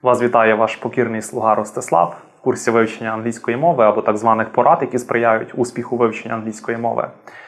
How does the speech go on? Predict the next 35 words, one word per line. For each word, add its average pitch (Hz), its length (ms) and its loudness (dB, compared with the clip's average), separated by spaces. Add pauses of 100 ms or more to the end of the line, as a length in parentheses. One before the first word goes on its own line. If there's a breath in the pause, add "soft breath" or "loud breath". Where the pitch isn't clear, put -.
(300 loud breath)
Сьогодні 143 400 0
хотілося 127 440 -4
поговорити 123 480 0
про 117 140 -6
ще - 140 0
одну 120 160 0
тематику 139 580 2
або 107 320 2
так 107 160 -4
званий 120 300 2
секрет, 190 420 0
який 147 360 -6 (340 loud breath)
може 127 260 0
пришвидшити 123 640 -2
ваш, 120 420 -4 (340 loud breath)
е, 107 240 -6
процес 117 300 0
вивчення 117 380 0
англійської 113 440 -6
мови. 110 280 -6 (560 loud breath)
Е, 113 340 0
попередньо 175 340 4
ми 170 80 4
з 160 40 2
вами 160 200 4
згадували 147 480 2
про 127 460 4
машину, 123 600 0 (100)
так 110 160 -2
звану 113 360 2
Феррарі, 127 380 4
і 180 160 -2
фініш, 107 560 -2
місто 127 260 -6
Київ. 113 300 -8